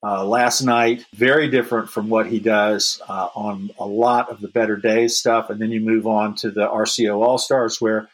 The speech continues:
you've got him putting the harmonica again in a very different environment from what people expect, where people expect to hear that instrument. It provided a setting where the harmonica could now be added and put in different environments. And that's a huge accomplishment that I think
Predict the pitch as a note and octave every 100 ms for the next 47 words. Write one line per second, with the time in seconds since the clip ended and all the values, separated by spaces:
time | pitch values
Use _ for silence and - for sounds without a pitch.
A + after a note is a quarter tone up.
0 | _ _ A#2+ A2+ B2 B2 A2+ D3 C#3 C3
1 | B2 A#2+ B2 B2 A#2+ A2 A#2+ B2+ A2+ G#2
2 | F#2 - A#2+ C3+ C#3 C#3+ D3+ D3+ C#3 C3
3 | C#3+ D3+ C3 - A2+ A#2+ - B2+ A#2+ A2
4 | - A#2+ A#2+ A#2+ A#2+ B2 A#2+ G#2+ - A#2
5 | - A#2+ A2 G#2+ A2+ B2 G#2+ E2+ _ _
6 | - C3 - A#2+ B2+ C#3 C#3+ B2+ G2+ -
7 | - D3 C#3 A#2+ A2+ G#2+ G#2 A#2 A#2 A#2+
8 | C3 B2 A2+ - G2 A2+ B2 A#2 A2+ A#2
9 | G#2+ A#2 A#2+ G#2+ G2 - - E3 A#2 G#2
10 | G2+ G#2+ - G2+ G2 G#2+ G2 G2 G2 -
11 | - _ _ _ - G#2+ C3 C#3+ - -
12 | C#3+ C#3 C#3 C3+ B2+ - _ _ - -
13 | B2 A2 A2 - F#2 - - A2 G2 G2
14 | A2 G#2